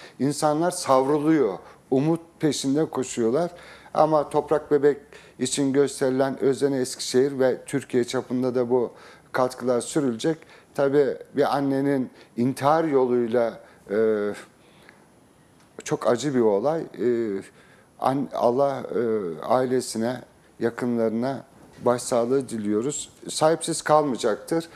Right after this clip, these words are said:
Ama bunun yanında, e, Sağlık Bakanlığı tekrar sağlık politikalarını gözden geçirirken bu ciddi hastalıklar kategorisi var Sağlık Bakanlığı'nın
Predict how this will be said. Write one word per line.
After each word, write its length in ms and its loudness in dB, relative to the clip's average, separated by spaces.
Ama 280 -2
bunun 240 0
yanında, 640 0
e, 260 -2
Sağlık 440 -2
Bakanlığı 800 0
tekrar 320 -2
sağlık 420 -2
politikalarını 580 -2
gözden 460 0
geçirirken 640 -4
bu 180 -2
ciddi 400 2
hastalıklar 760 -2
kategorisi 880 0
var 200 2
Sağlık 380 -4
Bakanlığı'nın 760 -2